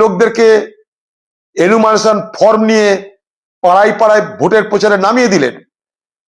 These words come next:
এখন থেকে ভয় দেখানো শুরু হয়ে গেছে যে যারা এনুমারেশন ফর্ম নিয়েছে তাদেরকে তৃণমূলকে ভোট দিতে হবে।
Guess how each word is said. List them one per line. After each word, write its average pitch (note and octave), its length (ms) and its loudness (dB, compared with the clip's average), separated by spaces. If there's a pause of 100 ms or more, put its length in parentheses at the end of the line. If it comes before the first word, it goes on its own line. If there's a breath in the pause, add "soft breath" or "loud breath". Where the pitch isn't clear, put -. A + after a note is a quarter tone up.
(160)
এখন F3+ 320 0
থেকে A3 180 2
ভয় F3+ 260 0
দেখানো G#3+ 320 0
শুরু G#3 260 -2
হয়ে A3+ 240 2
গেছে D#3+ 220 -4 (920)
যে D#3+ 100 0
যারা G3 280 2
এনুমারেশন A3 640 0
ফর্ম G#3 200 0
নিয়েছে A#3 340 0
তাদেরকে G#3+ 420 0 (400)
তৃণমূলকে G#3 460 0
ভোট F3+ 220 0
দিতে A#3+ 220 0
হবে। E3+ 280 0